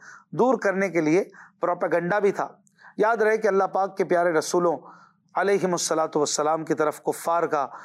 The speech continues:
جنون کی نسبت کرنا کوئی نئی بات نہیں، بلکہ پہلے انبیاء اکرام علیہم الصلاۃ والسلام کے ساتھ بھی اس طرح ہوتا رہا ہے۔ جیسا کہ حضرت موسیٰ علیہ السلام کے زمانے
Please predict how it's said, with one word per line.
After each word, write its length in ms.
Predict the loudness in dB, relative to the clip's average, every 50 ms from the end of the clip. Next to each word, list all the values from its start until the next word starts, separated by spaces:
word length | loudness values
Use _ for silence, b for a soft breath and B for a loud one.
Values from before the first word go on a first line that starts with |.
| B B B -8
جنون 500 | -2 0 0 2 2 2 2 0 0 0
کی 160 | 0 0 0
نسبت 380 | 0 0 -2 0 -2 -2 0
کرنا 280 | 0 0 0 2 0 -2
کوئی 280 | 0 0 0 2 2 2
نئی 200 | 2 2 2 2
بات 260 | 2 0 0 -2 -4
نہیں، 120 | -6 -6 -6 _ _
بلکہ 320 | -4 -2 -2 0 2 0 2
پہلے 260 | 2 2 2 4 2
انبیاء 280 | 2 2 4 4 4 4
اکرام 320 | 2 2 0 0 0 0
علیہم 160 | 0 0 0
الصلاۃ 400 | -2 -2 -4 -2 -2 -2 0 0
والسلام 440 | -2 -2 -2 -2 0 0 0 -2 -2
کے 80 | -2 -4
ساتھ 260 | -2 0 0 -2 0
بھی 220 | 0 -2 -2 -4 B B B B B B B
اس 160 | B -6 -4 -2
طرح 160 | -2 0 0
ہوتا 360 | 0 0 -2 -2 0 0 0
رہا 260 | 0 0 0 -2 -2
ہے۔ 80 | -2 -4 -6 B B B B B B B
جیسا 280 | -2 -2 0 0 0 -2
کہ 120 | 0 0
حضرت 240 | 0 2 2 2 0
موسیٰ 340 | 0 0 0 -2 -2 0 0
علیہ 140 | 0 0 0
السلام 320 | -2 -2 -2 -2 -2 -2
کے 80 | -2 -4
زمانے 440 | -2 -2 0 -2 0 0 0 -2